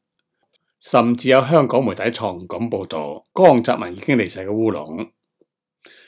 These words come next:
江澤民最近兩次現身公開場合，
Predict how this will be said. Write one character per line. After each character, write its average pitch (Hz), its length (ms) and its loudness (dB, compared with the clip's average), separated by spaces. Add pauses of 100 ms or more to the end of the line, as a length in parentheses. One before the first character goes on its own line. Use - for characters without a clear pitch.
(240)
江 180 280 8
澤 127 240 2
民 110 100 -2
最 147 260 2
近 127 240 2
兩 123 220 4
次 139 320 0
現 120 180 0
身 160 220 2
公 175 180 -2
開 160 140 4
場 101 180 -8
合， 87 280 -8